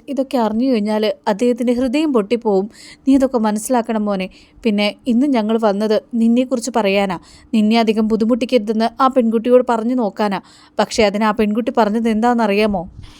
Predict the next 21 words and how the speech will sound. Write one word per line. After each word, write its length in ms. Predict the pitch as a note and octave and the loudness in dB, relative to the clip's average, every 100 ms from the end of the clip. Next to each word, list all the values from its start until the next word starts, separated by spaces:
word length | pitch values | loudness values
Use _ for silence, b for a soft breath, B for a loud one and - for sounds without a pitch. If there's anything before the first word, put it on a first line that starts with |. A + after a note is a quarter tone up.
| B B | B B
"എന്താ 280 | B3+ A3+ B3+ | 2 4 4
മാമ 260 | B3 G3+ G3+ | 2 0 0
പറഞ്ഞത്?" 400 | G3 E3+ F3+ F#3 F#3 b b b | -2 -2 -2 -4 -6 b b b
"വി 140 | G#3 A3 A#3+ | 0 2 4
ആർ 140 | B3 | 2
എസ് 120 | C#4 C4 | 0 -2
എടുത്ത് 200 | G#3+ A3+ | -2 -2
വേണമെങ്കിൽ 340 | G#3 G#3+ G3 G3 - | -2 -2 -4 -4 -4
നീ 140 | A3 A#3+ | -2 0
വീട്ടിൽ 280 | A3+ A3 A#3+ | 0 -2 0
പോയിരുന്നോളാൻ, 580 | G3+ G#3+ G3+ E3+ E3+ - B B B | 0 0 0 -2 -4 -8 B B B
അല്ലെങ്കിൽ 320 | A3 F#3+ F#3 F#3+ | -2 -2 0 2
ആട് 260 | F3+ F#3 G#3 | 2 2 0
മാടിനെ 380 | G3 F#3 F#3+ | -2 -2 -4
മേയിച്ച് 340 | G#3 F#3+ G3 G#3+ - | -4 -6 -6 -10 -6
നീ 100 | B3 B3+ | -4 -2
നിൻ്റെ 260 | A#3 A3 | -2 -2
ജീവിതം 320 | G#3+ G3+ G#3+ G#3 | -4 -4 -4 -2
കഴിച്ചോളാൻ, 440 | F3+ F3 F3 E3 B B B B | -4 -4 -6 -6 B B B B
ഇതാ 200 | B3 B3+ | 2 2
പറഞ്ഞത്." 400 | A3+ F3+ E3+ - | 2 0 0 -4